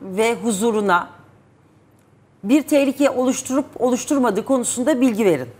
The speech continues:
Görelim mi o görüntüyü? Görüntüyü aldık. Bu şahıs, arkamda gördüğünüz adı Manar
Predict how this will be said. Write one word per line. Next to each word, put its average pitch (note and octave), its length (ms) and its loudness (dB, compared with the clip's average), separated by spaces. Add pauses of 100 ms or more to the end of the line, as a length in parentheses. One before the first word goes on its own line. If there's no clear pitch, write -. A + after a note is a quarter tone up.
(360)
Görelim D#4+ 380 4
mi A3 100 2
o F3+ 120 0
görüntüyü? E3+ 580 -4 (360)
Görüntüyü F3+ 400 -2
aldık. C#3 280 -2 (960)
Bu A#3+ 320 0 (320)
şahıs, D3+ 520 -6 (260)
arkamda G3 460 0
gördüğünüz C#3+ 480 0 (120)
adı B3+ 480 2 (3000)
Manar C#4 560 2